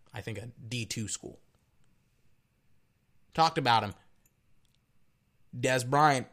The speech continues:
is there at the Mavericks game right now. <clears throat> He's there at the Mavericks game right there, right now. You're telling me, "Hey,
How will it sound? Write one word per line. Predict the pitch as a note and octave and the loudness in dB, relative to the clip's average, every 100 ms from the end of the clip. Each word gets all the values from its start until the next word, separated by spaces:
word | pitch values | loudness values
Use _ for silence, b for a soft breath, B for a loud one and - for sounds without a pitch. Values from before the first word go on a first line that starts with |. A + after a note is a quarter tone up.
| - | -10
is | A2+ | -4
there | A#2 A#2 | 0 0
at | A2 | -2
the | - | -4
Mavericks | A#2+ C3+ A#2+ G#2 - | 0 2 2 -4 -8
game | G#2+ G#2+ | -8 -6
right | G#2 G#2+ | -6 -4
now. | B2+ C3 G2 - _ _ _ | -2 -2 -4 -14 _ _ _
<clears throat> | _ _ - - - | _ _ -12 -12 -8
He's | G#3+ F3 - _ _ _ _ _ _ _ _ _ _ _ _ - - | -6 -6 -8 _ _ _ _ _ _ _ _ _ _ _ _ -20 -12
there | A#2 | -8
at | A#2 A2+ | -8 -8
the | |
Mavericks | A2 A#2 A#2 - | -6 -6 -6 -10
game | - A#2 | -8 -6
right | A2+ G#2 | -6 -8
there, | C3 B2+ - _ - | -8 -10 -14 _ -18
right | A#2+ | -14
now. | B2 D3 A2+ _ _ _ _ _ _ _ _ _ _ _ _ _ _ _ _ _ _ _ _ _ _ _ _ _ _ _ _ _ _ _ _ _ _ _ _ _ _ | -12 -12 -14 _ _ _ _ _ _ _ _ _ _ _ _ _ _ _ _ _ _ _ _ _ _ _ _ _ _ _ _ _ _ _ _ _ _ _ _ _ _
You're | B2 | -4
telling | E3 E3 E3 | 0 2 2
me, | D3 | 2
"Hey, | D#3 G3 - | 0 -2 -4